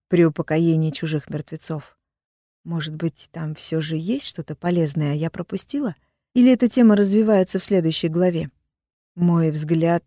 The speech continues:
скользил по строчкам, но мозг отказывался должным образом обрабатывать информацию. Мне показалось, я нащупала ниточку, но чтобы убедиться, нужно было вникнуть.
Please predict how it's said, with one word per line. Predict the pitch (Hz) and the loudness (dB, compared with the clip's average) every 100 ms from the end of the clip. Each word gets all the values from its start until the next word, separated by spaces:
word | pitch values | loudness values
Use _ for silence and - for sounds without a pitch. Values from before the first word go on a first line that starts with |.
| _ | _
скользил | - - 160 160 180 | -12 -6 -4 -2 -4
по | - 156 | -4 -10
строчкам, | - 208 220 - 175 165 | -6 -4 -4 -6 -4 -2
но | 165 | -2
мозг | 165 190 196 - _ | -2 -2 -4 -10 _
отказывался | 185 - _ 208 220 185 160 165 - | -16 -16 _ -2 0 0 -2 -4 -6
должным | 156 165 165 156 165 160 | -2 0 0 0 0 0
образом | 170 175 175 170 - | -2 -2 -2 -2 -2
обрабатывать | 165 160 156 151 156 160 160 156 | -4 -2 -2 -2 -4 -6 -10 -8
информацию. | 156 160 160 156 - - 143 _ _ _ | -8 -6 -6 -6 -8 -10 -14 _ _ _
Мне | 190 208 | 2 4
показалось, | 196 202 220 220 - | 2 4 4 4 4
я | 208 | 2
нащупала | 214 - 285 - 214 | 2 2 0 4 6
ниточку, | 208 190 160 - 170 | 8 6 2 0 -2
но | 180 | 0
чтобы | - 190 202 | 2 4 4
убедиться, | 185 202 262 - 208 - _ _ | 4 2 2 2 0 0 _ _
нужно | 214 214 220 | 4 6 6
было | 240 247 | 8 6
вникнуть. | 226 285 262 - 165 - | 8 8 8 4 0 -2